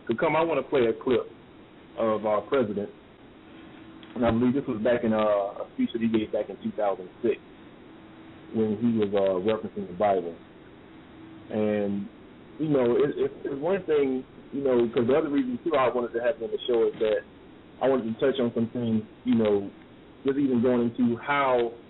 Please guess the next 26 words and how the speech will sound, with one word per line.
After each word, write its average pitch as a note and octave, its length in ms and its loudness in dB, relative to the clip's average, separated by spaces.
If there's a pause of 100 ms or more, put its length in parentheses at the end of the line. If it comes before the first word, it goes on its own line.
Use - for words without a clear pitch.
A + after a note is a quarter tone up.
the G#2+ 60 -2 (120)
church C3 200 2 (100)
got A#2 140 2
involved G#2 420 2
in F#2 80 -4
the F2 80 -8
politics. F2 540 -4 (880)
You A#2+ 140 2
know, F#2+ 280 2 (1040)
and A2+ 100 0
before A2+ 300 0
I E3+ 40 2
play D3+ 160 -2
the C3 80 0
clip, - 260 0
let D#3+ 80 0
me, B2+ 120 -6
yeah, C#3+ 120 2
let C#3+ 80 0
me F3+ 140 2
deal A2+ 200 2
with - 80 -4
that F2 220 -4
first. D2+ 180 -12 (1200)
You B2+ 100 0
know, G2 340 2